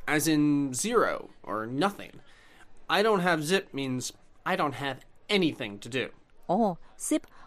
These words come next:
Speaker 2: 可以解釋係零，乜都冇嘅。咁你嘅意思話你週末乜事都冇，好得閒喎。
Speaker 1: Yes, if you ask me for money and I don't have any, I could say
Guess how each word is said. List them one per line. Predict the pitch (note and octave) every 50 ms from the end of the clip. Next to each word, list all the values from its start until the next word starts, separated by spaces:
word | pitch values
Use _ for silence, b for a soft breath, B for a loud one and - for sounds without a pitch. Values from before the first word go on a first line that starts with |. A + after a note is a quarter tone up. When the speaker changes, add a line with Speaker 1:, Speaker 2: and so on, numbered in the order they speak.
| B B
Speaker 2:
可 | - C4
以 | C#4 C#4 A#3+
解 | - F#3+ F#3 G#3+
釋 | A#3+ - - - -
係 | - - F#3
零， | E3+ E3+ D#3+ C#3 - - - - - -
乜 | D4+ G4 -
都 | - C#4
冇 | B3+ A3 D#3 D#3 E3
嘅。 | - E3 - - - - - - - - - - -
咁 | - E3+ F#3+ G#3+
你 | A3+ G#3+
嘅 | G3+ G3
意 | G3 G3
思 | G3 - - - A#3 A#3+
話 | A3+ G3+ F#3 F3+ F3+ F3+ F#3
你 | F#3 F#3+ G3+ G3+
週 | - - C4 C4+ C4
末 | A#3 G3+ - - -
乜 | A#3+ B3+
事 | B3+ - - - - G3 G3
都 | A3 B3+
冇， | C4 A#3 F#3+ G3+ - -
好 | - - F3 G3+
得 | - A3+
閒 | A#3 G3+ C#3+ D3 F3+
喎。 | G3+ G3+ F#3 E3 C3+ - - - - - - - - - - - -
Speaker 1:
Yes, | E3 D#3+ G#3+ A#3+ A#3 - - - - - - - b b b b b b b b b
if | - E3 - -
you | G3 A#3 C4 A#3+
ask | A3+ G#3+ G#3 F3 F3
me | F#3 E3+
for | D3+ - D3+ C#3+
money | B2+ A#2 G#2+ E2 - - - - - -
and | - A#2 A2+ A2+
I | A2 C#3 F3
don't | F#3+ F#3 D#3+
have | D3 D#3 D3 C3 A#2
any, | - E2 D#2 D#2 - - b b b b b b b b
I | b A#2 B2+ C#3 D#3
could | D3 - D3+ -
say | - D#3+ D3 D3 C#3+ C#3 C#3 C3